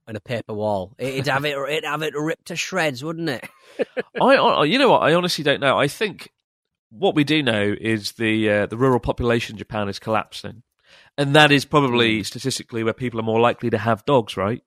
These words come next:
Speaker 2: Out in the countryside. That's certainly
Speaker 1: Yeah.
Speaker 2: where I see more dogs. Uh, and people are migrating towards cities, like Tokyo's population and Sendai's population are going up 'cause they're sort of draining and sucking up all the people around, uh,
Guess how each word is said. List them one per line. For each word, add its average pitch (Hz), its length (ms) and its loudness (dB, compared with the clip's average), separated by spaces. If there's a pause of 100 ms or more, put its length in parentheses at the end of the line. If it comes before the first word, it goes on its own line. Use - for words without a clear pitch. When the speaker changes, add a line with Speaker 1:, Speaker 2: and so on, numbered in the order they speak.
(120)
Speaker 2:
Out 120 160 0
in 95 60 -6
the 117 40 -8
countryside. 113 600 -6
That's - 160 -2
certainly 135 240 4
Speaker 1:
Yeah. 131 60 4
Speaker 2:
where 127 80 6
I 123 60 2
see 120 160 -8
more 104 160 -6
dogs. 101 360 -8 (600)
Uh, 113 240 4
and 110 100 -2
people 165 220 2
are 139 40 0
migrating 135 720 2
towards 117 360 0
cities, 98 400 -2
like 92 140 -2
Tokyo's 123 380 2
population 110 640 -2
and 95 140 -6
Sendai's 117 420 -2
population 107 480 -4
are 101 40 -12
going 101 320 -2
up 120 220 0 (540)
'cause 113 120 -4
they're 113 100 2
sort 110 220 0
of 110 60 -16
draining 127 420 2
and 101 120 -8
sucking 120 440 -4
up 110 140 -6
all 117 100 -4
the 110 80 -4
people 110 380 -4
around, 101 400 -2
uh, 101 240 -4